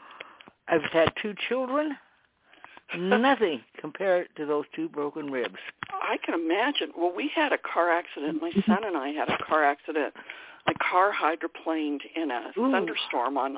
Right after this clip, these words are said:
Speaker 2: I ninety-five
Speaker 1: Ah.
Speaker 2: and, uh, rear-ended this truck, but he saw me coming, so he put his truck in neutral and took his
Speaker 1: Oh.
Speaker 2: foot off the brake so that when I hit him, he just rolled.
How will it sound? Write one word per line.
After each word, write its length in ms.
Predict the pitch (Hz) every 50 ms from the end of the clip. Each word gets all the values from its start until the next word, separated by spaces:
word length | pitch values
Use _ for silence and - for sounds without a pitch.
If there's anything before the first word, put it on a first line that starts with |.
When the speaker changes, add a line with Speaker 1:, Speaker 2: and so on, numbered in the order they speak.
| -
Speaker 2:
I 120 | 147 151 151
ninety-five 680 | 156 147 135 120 123 - - 180 190 233 359 - 143 - - - - - - - - - - - - _ -
Speaker 1:
Ah. 40 | 175
Speaker 2:
and, 340 | 165 165 165 165 156 151 -
uh, 200 | 147 135 143 - - - 147 175
rear-ended 560 | 180 214 214 202 190 190 190 185 196 190 - -
this 120 | 143 - - - - - - -
truck, 340 | - 220 277 - - - - -
but 100 | - -
he 180 | - - 220 220 - -
saw 120 | - 208 190
me 120 | 170 151
coming, 420 | 143 - - 214 208 214 185 143 131 -
so 80 | - 151
he 60 | 143 - - -
put 180 | 196 202 208 - - - - - - - - -
his 160 | - - 170 - - -
truck 380 | - - - 202 196 196 - -
in 220 | 147 147 165 165
neutral 600 | 175 202 247 254 - - - 151 147 135 131 139 - - - - - - - - _ _ -
and 360 | 160 147 143 139 127 131 254 - -
took 160 | - 202 -
his 80 | - -
Speaker 1:
Oh. 140 | - 175 190
Speaker 2:
foot 100 | 226 269
off 180 | 196 156 147 - -
the 60 | - -
brake 440 | _ - 160 156 156 156 - - - - -
so 140 | - 180 170
that 240 | 160 170 143 - 156 -
when 200 | 165 165 147 -
I 180 | 147 156 170 160 - - -
hit 160 | 240 247 -
him, 200 | 190 151 139 - - - - - - - -
he 120 | 220 226
just 240 | - - - - -
rolled. 540 | 131 139 160 165 165 151 - - - - -